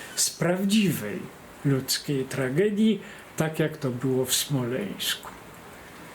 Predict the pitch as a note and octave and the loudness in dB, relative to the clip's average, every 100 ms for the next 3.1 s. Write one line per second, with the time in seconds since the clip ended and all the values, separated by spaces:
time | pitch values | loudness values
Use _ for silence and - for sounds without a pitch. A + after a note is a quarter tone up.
0 | - - - - - - - A#3+ B3+ A#3 | -18 -18 -16 -16 -18 -18 0 4 6 4
1 | - - C4+ C4 G3 F3 F3 - - D3 | 2 2 2 4 4 4 4 0 0 0
2 | B2 B2+ C#3 C3 B2+ A#2+ A3+ A#3 A3+ A#3+ | 0 0 2 2 0 2 2 6 8 8